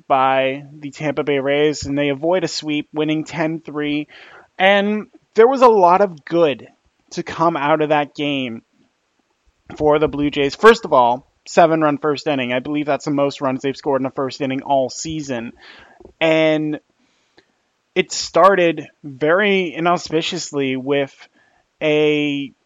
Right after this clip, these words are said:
a walk to Billy McKinney. And this is one of the things that fans have loved about Billy McKinney since he's come to the Blue Jays, is just added dimension of speed and, and base running he's added to the club.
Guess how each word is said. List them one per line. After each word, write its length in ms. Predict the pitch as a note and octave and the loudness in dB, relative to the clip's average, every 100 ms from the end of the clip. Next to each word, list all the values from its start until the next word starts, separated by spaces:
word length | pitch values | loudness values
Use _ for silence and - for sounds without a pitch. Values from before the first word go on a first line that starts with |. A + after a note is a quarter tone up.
| _ E3 | _ -8
a 220 | D3+ C#3+ _ _ _ _ _ _ | -8 -8 _ _ _ _ _ _
walk 460 | D3+ D3 F3 E3+ - | -2 4 6 4 -2
to 120 | - | -8
Billy 260 | D#3 E3+ E3 | -2 0 0
McKinney. 640 | D#3 - E3 D3 A#2+ A2+ - _ _ _ _ _ _ _ _ _ _ _ _ | -2 -4 -4 -4 -6 -10 -18 _ _ _ _ _ _ _ _ _ _ _ _
And 460 | D3+ D3+ D3+ D3+ D3 - - D3+ | 0 2 2 -2 -6 -10 -20 -6
this 220 | E3+ F3+ A3+ | 0 0 0
is 140 | G3 | 0
one 160 | G3 F#3+ | 0 2
of 80 | |
the 40 | F#3+ | 0
things 220 | E3+ D#3+ | -2 -2
that 180 | D#3+ D3+ | -2 -2
fans 280 | C#3+ C#3+ C#3+ | -4 -4 -4
have 100 | C3+ | 0
loved 240 | C#3+ C#3 | 0 0
about 240 | C3+ C3+ | 0 0
Billy 220 | C#3 C#3 C3+ | -2 -2 -4
McKinney 400 | B2+ C#3 C#3+ C#3 | -6 -6 -4 -4
since 320 | C3+ B2+ C3+ | -4 -4 -4
he's 140 | C3+ | -8
come 200 | C#3 C#3+ | -4 -4
to 60 | C#3+ | -4
the 80 | C#3 | -4
Blue 180 | D3 | -4
Jays, 240 | D3 D#3 C#3+ | -2 -2 -4
is 160 | D3 | -8
just 300 | B2+ C#3+ - _ - | -8 -12 -14 _ -4
added 360 | C#3 D3 E3 D3 | 0 2 0 0
dimension 720 | C#3+ C3+ B2 C3+ - D3 D3 | -2 -2 -4 -6 -6 -6 -6
of 140 | B2 | -8
speed 800 | - - - D3+ D3 D#3+ E3 D#3+ - - - _ | -12 -16 -18 -14 -12 -12 -12 -12 -16 -20 -20 _
and, 320 | C#3+ C3 C3 - | -6 -4 -4 -6
and 240 | D3+ C3+ - | -6 -6 -4
base 300 | C#3 C#3+ - | -4 -4 -2
running 300 | D#3 E3 E3 | 0 0 -2
he's 200 | D3 B2 | -2 -2
added 360 | C3 C#3+ D3 | 0 0 -2
to 80 | C#3+ | -6
the 60 | D3 | -10
club. 460 | - F3+ D#3+ E3+ | -4 2 2 0